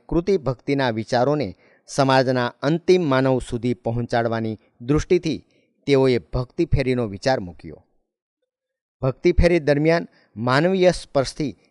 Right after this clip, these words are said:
જીવનમાં પરિવર્તન આવી શકે છે, એની પ્રતીતિ થયા વગર રહેતી નથી. હૈયામાં કોઈ સ્વાર્થ નથી, કશું મેળવવું નથી, માત્ર મળવું છે. મળ્યો તે ભાઈ, એ સમજણ હોવાથી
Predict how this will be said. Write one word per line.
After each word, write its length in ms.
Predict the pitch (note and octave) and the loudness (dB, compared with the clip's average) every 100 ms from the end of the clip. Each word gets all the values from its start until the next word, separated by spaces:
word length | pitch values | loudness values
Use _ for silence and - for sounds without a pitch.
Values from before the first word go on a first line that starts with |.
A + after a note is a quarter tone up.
| _ | _
જીવનમાં 640 | G#2 A2+ C3+ C#3+ C3+ B2+ | -8 -2 0 0 -2 -4
પરિવર્તન 500 | - D3+ E3 D3 C#3+ | -2 0 0 -2 -4
આવી 200 | A#2 A2+ | -6 -8
શકે 340 | A2 - - F#2+ | -10 -12 -12 -14
છે, 220 | - E2 - _ _ _ _ - | -14 -20 -20 _ _ _ _ -4
એની 200 | C#3 C#3+ | -2 -2
પ્રતીતિ 540 | - A#2 - B2 C3 | -4 -8 -8 -8 -8
થયા 280 | - B2 A#2+ | -8 -4 -2
વગર 280 | A#2+ A#2+ G#2+ | -2 -4 -4
રહેતી 340 | G#2 A2 C#3 | -6 -8 -6
નથી. 300 | D#3 D#3+ A#2 _ _ _ _ _ _ _ _ _ _ _ _ - | -6 -6 -12 _ _ _ _ _ _ _ _ _ _ _ _ -6
હૈયામાં 420 | B2+ E3 F3 F3 | 2 4 4 2
કોઈ 260 | E3 D3+ C#3+ | 2 2 2
સ્વાર્થ 440 | - C3 D3 - | 2 2 2 0
નથી, 400 | B2+ G#2 F2+ - _ _ _ _ _ - | -8 -12 -14 -20 _ _ _ _ _ -4
કશું 320 | D#3+ - F3+ | 0 0 0
મેળવવું 420 | D3 D3 F#3+ F3+ | 2 4 6 6
નથી, 380 | C#3 A2+ - D#2 _ _ _ | 2 -4 -12 -18 _ _ _
માત્ર 360 | A#2+ B2+ - C#3 | -4 -2 -2 -2
મળવું 420 | A2+ A2+ C#3 A#2+ | -2 0 0 0
છે. 320 | - - - _ _ _ _ _ | -6 -16 -20 _ _ _ _ _
મળ્યો 360 | A2+ C3 D3+ F3 | -4 0 4 4
તે 160 | F3 C3+ | 4 0
ભાઈ, 380 | A#2+ C#3 A#2 - _ _ _ _ _ - | 0 -2 -2 -6 _ _ _ _ _ -6
એ 180 | D#3 F#3 | 0 0
સમજણ 460 | - D3 C#3+ D3+ | 2 0 2 2
હોવાથી 540 | B2+ B2+ B2+ - A2+ | 2 -2 -2 -4 -10